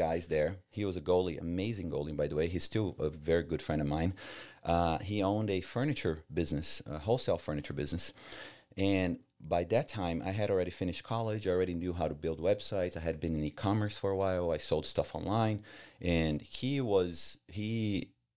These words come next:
didn't know much about selling online, but he knew a lot about furniture and importing the products. So he had that knowledge, and I had the knowledge of just putting something online. So I was like, "Why, why don't we partner?" It's like, "Great."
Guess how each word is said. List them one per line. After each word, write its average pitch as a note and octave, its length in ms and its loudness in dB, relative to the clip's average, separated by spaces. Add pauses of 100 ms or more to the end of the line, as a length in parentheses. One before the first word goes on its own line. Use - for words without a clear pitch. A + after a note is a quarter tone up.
(580)
didn't C#3 240 4
know G#2+ 140 6
much F#2 300 -4
about G2 220 0
selling G2+ 320 0
online, F#2 400 2 (180)
but F2 80 0
he F#2+ 60 2
knew F#2+ 180 4
a D2+ 100 2 (380)
lot F#2 200 2
about E2 240 0
furniture F2+ 560 0
and - 180 0
importing E2+ 540 2
the C#2+ 40 -6
products. - 520 0 (420)
So - 140 -2
he A#2 160 0
had G2 220 2
that F2+ 120 4
knowledge, F2 420 0
and E2+ 120 -2
I F2 40 2
had F2 140 2
the E2 60 -2
knowledge D#2 360 0
of D2+ 120 2
just D2 200 -4
putting D#2+ 200 2
something - 340 0
online. D2+ 300 0
So - 120 -2
I - 20 4
was E2 60 2
like, E2 140 0
"Why, F2+ 180 2
why F2 140 4
don't G2+ 100 2
we D#2 80 -4
partner?" D2+ 400 -2
It's F2 100 -14
like, D#2+ 140 -6
"Great." - 280 4